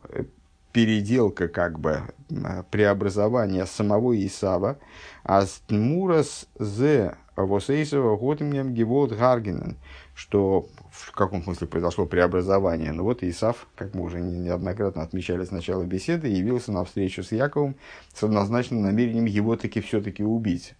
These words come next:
То есть он так и не смог его простить за все эти годы. Э, и нацелен был на то, чтобы его убить, специально взял с собой целую армию вооружённых мужиков. Э, и, ну,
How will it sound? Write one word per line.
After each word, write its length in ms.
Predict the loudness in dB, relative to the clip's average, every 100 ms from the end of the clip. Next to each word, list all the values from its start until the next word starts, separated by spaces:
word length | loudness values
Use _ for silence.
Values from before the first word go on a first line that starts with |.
| -8
То 80 |
есть 120 | -6 -2
он 160 | -4
так 220 | 0 -2 0
и 20 |
не 120 | -2
смог 260 | -2 -6 -4
его 160 | -6
простить 540 | -2 -4 -2 -4 -6 -12 -10
за 80 |
все 220 | -6 -2 -4
эти 160 | -4
годы. 380 | -2 0 0 -4 -8 -20 -20 -20 _ -6
Э, 360 | -2 0 4
и 120 | 4 4
нацелен 540 | 2 4 4 2 2
был 180 | 2 2
на 160 | 2
то, 120 | 0 -2
чтобы 280 | -2 -2
его 260 | 0 2 2
убить, 300 | 2 0 0
специально 500 | -6 -6 -2 -2 -2
взял 240 | -4 -4
с 60 | -2
собой 240 | -4 -2
целую 340 | -2 0 0 2
армию 420 | 2 0 -2 -6 -10 -20 -20 -20 -2
вооружённых 640 | 4 4 4 0 -2 0
мужиков. 500 | 2 4 4 0 0 -20 -20 _ -2
Э, 360 | 2 6 4 2 _
и, 400 | 0 2 0 -2 -6
ну, 480 | 0 0 0 -4